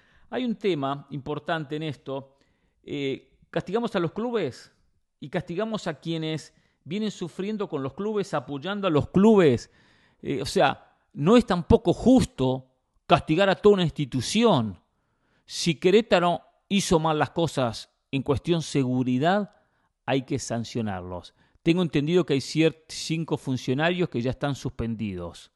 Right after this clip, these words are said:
de Querétaro. Perfecto. Hay que actuar, hay que sancionar. No hay que tirar la basura debajo de la alfombra, no hay que dejar pasar la página. Pero ojo, que no entren por una puerta y salgan por la otra. Tiene que haber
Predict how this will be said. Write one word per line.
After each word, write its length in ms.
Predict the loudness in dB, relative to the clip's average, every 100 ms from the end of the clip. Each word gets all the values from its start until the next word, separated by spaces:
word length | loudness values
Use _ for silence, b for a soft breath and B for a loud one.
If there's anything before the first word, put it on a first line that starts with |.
| _ _ _ _
de 220 | -6 -6 -2
Querétaro. 560 | -2 -2 -4 -10 -10 _ _
Perfecto. 720 | -4 -2 0 -2 -2 -10 -10 -12 _ _ _
Hay 180 | -2 0
que 120 | 0
actuar, 540 | -4 -2 0 -2 -8 _ _ -4
hay 140 | -2
que 160 | 0 -2
sancionar. 840 | -4 -6 -4 -4 -4 -6 -10 _ _ _
No 100 | -2
hay 100 | -2
que 120 | 0 -4
tirar 300 | 0 2 4
la 120 | 2
basura 320 | 0 0 2
debajo 340 | 2 0 0
de 80 | 0
la 60 | 0
alfombra, 420 | -2 -4 -4 -2
no 80 | -2
hay 60 |
que 80 | 0
dejar 280 | -2 -2 -4
pasar 280 | -4 -4 -4
la 120 | -2
página. 540 | -2 -4 -10 -12 -14 _ _ _ _ _ _
Pero 200 | 0 4
ojo, 400 | 6 6 4 -8
que 100 | -2
no 60 | 0
entren 280 | 0 -2 0
por 100 | 0
una 180 | 0 2
puerta 180 | 0
y 60 | 0
salgan 320 | -2 -2 -2
por 120 | 0
la 120 | 2 2
otra. 320 | 0 -6 -10
Tiene 340 | -2 -2 -2
que 80 | 0
haber 320 | 2 2 0